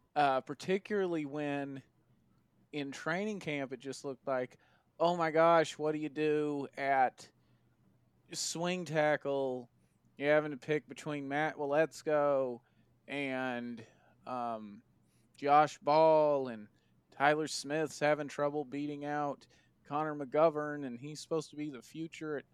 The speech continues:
left tackle." It's so funny how a vulnerability has <laughs> become kind of a strength for this team.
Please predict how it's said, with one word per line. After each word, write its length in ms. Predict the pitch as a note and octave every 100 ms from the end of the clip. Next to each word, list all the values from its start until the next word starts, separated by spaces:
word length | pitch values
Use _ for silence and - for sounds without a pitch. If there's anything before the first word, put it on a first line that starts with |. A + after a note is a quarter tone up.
| _ _ _ _ -
left 260 | D#3 -
tackle." 640 | - D3 C3 - D3 C3+ B2
It's 420 | C#3 - - -
so 420 | - - E3 F3+ E3+ _ -
funny 440 | D#3 D#3+ C3+ - _ _ _ _ _ _ _ _ _ -
how 440 | C#3 C3 C3 C3+
a 120 | A#2+ A#2
vulnerability 1160 | A#2 B2+ D#3+ D#3+ D3+ D3 D3 C#3+ A#2+ A2 G#2+ _ _ _ _ -
has 220 | C3+ B2
<laughs> 40 |
become 520 | D3 - D3+ C#3+ C3 - _ _ -
kind 180 | D3+
of 60 | C#3
a 40 |
strength 500 | B2 - C#3 D3 C3+
for 140 | - A#2
this 220 | G#2+ -
team. 280 | A2+ G#2+